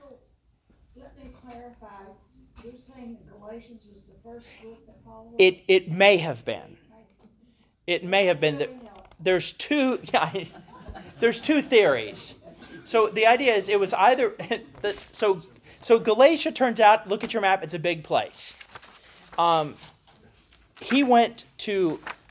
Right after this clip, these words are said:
Speaker 2: South Galatia during the first missionary journey. And they'd say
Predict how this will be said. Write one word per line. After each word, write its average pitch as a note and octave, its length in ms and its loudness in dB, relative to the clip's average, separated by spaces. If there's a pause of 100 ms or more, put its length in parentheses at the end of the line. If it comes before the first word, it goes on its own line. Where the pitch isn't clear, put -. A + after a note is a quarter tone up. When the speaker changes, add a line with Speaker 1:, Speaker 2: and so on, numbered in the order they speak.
(300)
Speaker 2:
South D4 540 0
Galatia E3 580 2
during F3+ 300 0
the D#3+ 80 -2
first G3+ 340 0
missionary E3+ 460 -4
journey. C3 400 -6 (1900)
And F#3+ 140 2
they'd G3+ 100 4
say G3 320 2